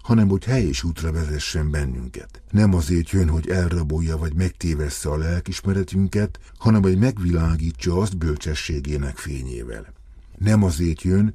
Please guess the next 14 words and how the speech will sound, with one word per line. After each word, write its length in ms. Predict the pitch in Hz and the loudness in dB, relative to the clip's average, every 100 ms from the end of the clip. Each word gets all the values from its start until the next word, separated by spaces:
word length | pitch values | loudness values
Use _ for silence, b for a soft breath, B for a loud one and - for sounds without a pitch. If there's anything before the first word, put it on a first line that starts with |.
| b | b
hogy 180 | - 92 | 0 4
megkeserítse 920 | 107 98 - 90 87 73 73 - 76 | 4 2 -2 -2 0 -2 -4 -4 -6
földi 400 | 71 90 95 101 | -2 0 2 2
örömeinket, 840 | 107 107 107 104 107 104 104 - - | 2 4 4 4 4 2 -2 -6 -4
hanem 280 | - 104 98 | 2 4 6
hogy 160 | 92 | 4
megnyissa 560 | 95 131 101 87 78 85 | 4 2 2 0 0 -2
azokat 440 | 90 92 - 92 | -2 -2 -2 -2
egy 120 | 95 - | -2 0
teljesebb 640 | 101 73 69 - - 76 | 0 0 -2 -4 -4 -4
és 180 | 80 - | -4 -2
tartósabb 640 | 101 87 - 80 - 76 | 0 0 -2 -6 -4 -4
boldogság 680 | 71 76 67 69 - 80 73 | -2 -4 -4 -6 -6 -6 -6
felé. 400 | 76 65 60 | -8 -8 -8